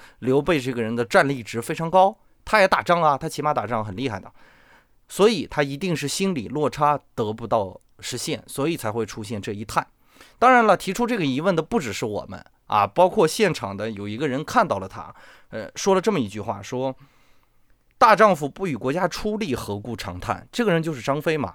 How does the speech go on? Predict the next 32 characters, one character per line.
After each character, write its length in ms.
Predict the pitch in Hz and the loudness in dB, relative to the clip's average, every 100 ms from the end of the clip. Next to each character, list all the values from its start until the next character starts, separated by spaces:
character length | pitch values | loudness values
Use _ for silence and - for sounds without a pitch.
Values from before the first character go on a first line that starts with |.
| _ | _
意 140 | - 175 | -6 -6
思 120 | 151 | -4
就 80 | 151 | -6
是 80 | 147 | -4
说 160 | 151 | -4
你 160 | 131 98 | -4 -6
不 340 | 101 139 143 156 | -12 -12 -12 0
为 140 | 196 | 0
国 180 | 139 117 | 2 -2
家 200 | 151 156 | 0 -2
效 320 | - 208 139 | 2 2 2
力， 160 | 143 131 | 0 -4
你 120 | 104 | -4
在 100 | 131 | -2
这 60 | 151 | -2
儿 120 | 143 | -2
叹 260 | - 269 | 2 2
什 120 | 139 135 | 2 -4
么 80 | |
气， 280 | 190 - 170 | -6 -6 -6
有 140 | 101 101 | -8 -6
什 80 | |
么 80 | 170 | 0
用 160 | 240 - _ | 0 0 _
啊？ 240 | 117 190 - - - - - _ _ _ - | -14 -14 -16 -20 -20 -20 -20 _ _ _ 4
刘 180 | 180 262 | 6 8
备 160 | 302 | 8
呢， 300 | 220 160 131 | 8 8 6
回 340 | 104 - 131 139 | 2 -2 0 2
视 280 | 170 285 175 | 0 0 -2
其 220 | - 107 | -4 -8
人 240 | 90 85 | -10 -14